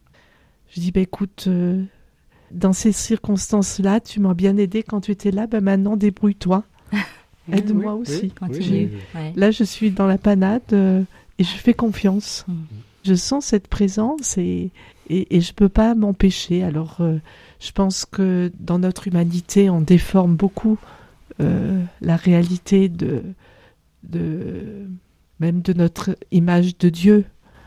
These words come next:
Speaker 1: Elle est, on en parle comme un humain et
Speaker 2: Oui.
Speaker 1: ça nous dépasse
Speaker 3: Mm.
Speaker 1: complètement en même temps, mais on
Speaker 2: Oui.
Speaker 1: peut en parler que comme humain puisqu'on est que, on n'a que cette expérience-là.
Speaker 3: Mm.
Speaker 2: Oui.
Speaker 1: Donc elle est, elle est tronquée, elle est tronquée, mais elle est là.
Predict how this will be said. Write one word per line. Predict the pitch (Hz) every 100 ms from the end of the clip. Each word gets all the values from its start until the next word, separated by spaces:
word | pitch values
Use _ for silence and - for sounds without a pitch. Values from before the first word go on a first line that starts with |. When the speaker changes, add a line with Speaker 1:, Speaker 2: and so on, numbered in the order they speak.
| - -
Speaker 1:
Elle | - 170
est, | 170 165 165 165 165 156 -
on | 180
en | 175 170
parle | 180 180 180
comme | - 185 175
un | 170
humain | 175 185 202 220 220 220
et | 190 160
Speaker 2:
Oui. | 170
Speaker 1:
ça | 175 -
nous | 175 180
dépasse | 175 185 185 196 -
Speaker 3:
Mm. |
Speaker 1:
complètement | 139 185 196 196 226 226
en | 214
même | 185 190
temps, | 190 240
mais | 220
on | 180
Speaker 2:
Oui. |
Speaker 1:
peut | 160 202
en | 185
parler | 175 185 190
que | -
comme | - 202 202
humain | 240 320
puisqu'on | - - - 185
est |
que, | 175 196 -
on | 185
n'a | 202
que | 196 202
cette | 214 190
expérience-là. | 190 - - 190 185 180 -
Speaker 3:
Mm. | 185 135 -
Speaker 2:
Oui. | 156 143 - _ -
Speaker 1:
Donc | 190 180
elle | 185 180
est, | 180 175 254
elle | 175
est | 185
tronquée, | - 220 214 - 160 _ -
elle | 156
est | 170
tronquée, | - 208 - 196 226
mais | 202
elle | 202
est | 202
là. | 156 147